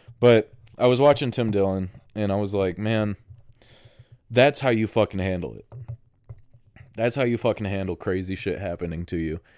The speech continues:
You don't sit back." Just any of the comics. It's like you sit back and you just fucking look at the absurdity of it, you accept it, and you make fun of it.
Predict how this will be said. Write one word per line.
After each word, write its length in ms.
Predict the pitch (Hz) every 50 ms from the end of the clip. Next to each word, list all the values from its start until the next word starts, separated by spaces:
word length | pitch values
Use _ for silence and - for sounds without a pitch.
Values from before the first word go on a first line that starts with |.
| - - - _
You 100 | - 113
don't 200 | 120 123 127 -
sit 220 | - - 120 90 78
back." 420 | 98 95 95 95 90 - - -
Just 180 | 104 135 131 -
any 240 | 151 156 160 170 160 156
of 80 | 135
the 80 | 113 104
comics. 560 | - - 92 87 87 85 78 - - - - - - - - _ _ _ _ _ _ _ _ _ _ _ _ _ _ _ _ _ _ _ _ _ _ _ _ - - - _ _ _ _ _ _ _ - - - _ _ _ _ _ _ _ _ - - -
It's 140 | 110 -
like 160 | 107 104 98 -
you 80 | 101
sit 240 | - - 123 113 101
back 320 | 110 104 101 98 92 - _ - - - _ _ _ -
and 120 | 98 98
you 80 | 101 95
just 220 | 104 101 92 -
fucking 340 | - 101 95 - - 101 98
look 200 | 98 107 113 -
at 100 | - -
the 140 | - 104 95
absurdity 680 | 92 85 - - - 110 104 107 110 110 104 107 104 104
of 160 | 104 101 101
it, 220 | 101 101 - - _ _ _ _ _ _ _
you 200 | - 101 107 101
accept 500 | 101 95 - - - 107 101 101 - -
it, 240 | 107 98 98 98 - - _ _ _ _ _ _ _ -
and 580 | 95 95 95 95 92 92 92 95 95 95 98 95
you 80 | 104
make 180 | 110 123 127 -
fun 200 | - - 151 151
of 80 | 104
it. 140 | 78 - -